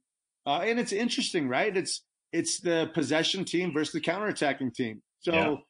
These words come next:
Speaker 2: yeah,
Speaker 1: hey, literally
Speaker 2: yeah.
Speaker 1: any
Speaker 2: No, I, that's why I think Portland's gonna get a couple sne-, sniffs at it.
Speaker 1: They,
Speaker 2: You know,
Speaker 1: of
Speaker 2: they're
Speaker 1: course
Speaker 2: gonna get
Speaker 1: they
Speaker 2: a couple
Speaker 1: will.
Speaker 2: opportunities.
Speaker 1: Of course they will. But, but, you know, I give the edge to Tim Million goal. And so
Speaker 2: Yeah.
Speaker 1: that's, that's what swings it
Speaker 2: Yeah.
Speaker 1: for me. I think he's gonna come up with some big saves that he has to
Speaker 2: Yeah.
Speaker 1: come up with. And,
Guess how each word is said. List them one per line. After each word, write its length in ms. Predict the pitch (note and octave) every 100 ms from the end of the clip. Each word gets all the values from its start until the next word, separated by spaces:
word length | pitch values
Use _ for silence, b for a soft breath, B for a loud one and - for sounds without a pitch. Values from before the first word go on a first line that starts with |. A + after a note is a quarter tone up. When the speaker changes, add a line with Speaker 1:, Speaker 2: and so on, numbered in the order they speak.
| _
Speaker 2:
yeah, 160 | G3 G#3+
Speaker 1:
hey, 160 | F#3
literally 420 | D#3+ F3 G#3+ F#3 D#3
Speaker 2:
yeah. 60 | E3+
Speaker 1:
any 100 | F#3
Speaker 2:
No, 100 | G3
I, 200 | C3 B2+
that's 180 | D#3 E3+
why 160 | D3
I 40 | D3
think 200 | G3 E3+
Portland's 360 | D#3+ F3 D#3+ D#3+
gonna 140 | C#3+
get 140 | C#3
a 40 | C3+
couple 280 | D3+ C3+ B2+
sne-, 340 | - D3+ C#3
sniffs 340 | - D#3 D#3+ B2
at 180 | G#2
it. 180 | G#2+ - -
Speaker 1:
They, 120 | F3
Speaker 2:
You 60 |
know, 120 | A2 A#2
Speaker 1:
of 60 |
Speaker 2:
they're 100 | A#2+
Speaker 1:
course 100 | B2+
Speaker 2:
gonna 60 | D3
get 60 | D#3+
Speaker 1:
they 60 |
Speaker 2:
a 40 | C3
couple 220 | D3 C3+
Speaker 1:
will. 60 | B2+
Speaker 2:
opportunities. 600 | A#2+ B2 D3 A#2+ F#2+ F3
Speaker 1:
Of 120 | -
course 220 | G#3 G#3+
they 80 | D#3+
will. 180 | C3 A#2
But, 300 | D3+ E3 C3+
but, 300 | D#3+ D#3+ - - _ _ _
you 80 | D3
know, 100 | D3
I 140 | C#3
give 280 | B2 D3+ E3
the 140 | E3 C#3
edge 280 | D3 C#3
to 160 | - D#3+
Tim 280 | D3+ D3+ D#3
Million 420 | C3 B2+ C#3+ D3+
goal. 340 | B2 G#2+ C3+ - _ _
And 120 | C3+ C3
so 180 | D3
Speaker 2:
Yeah. 140 | C3+ G2
Speaker 1:
that's, 140 | G2 -
that's 260 | D3 C#3
what 100 | D3
swings 320 | - C#3+ C#3+
it 40 | B2+
Speaker 2:
Yeah. 60 | F2+
Speaker 1:
for 60 | D#3
me. 200 | E3+ A2
I 100 | A#2
think 180 | D3+ C3
he's 120 | C3+
gonna 160 | C#3+ C3
come 160 | C3+
up 140 | C#3 C#3
with 140 | C3
some 180 | - C3+
big 200 | C3+ C3
saves 340 | - C3 C3
that 100 | B2
he 60 | B2
has 180 | B2+ C3
to 40 |
Speaker 2:
Yeah. 120 | G#2 A2
Speaker 1:
come 120 | B2+
up 160 | B2 -
with. 260 | C3+ C3+
And, 240 | C3+ A#2+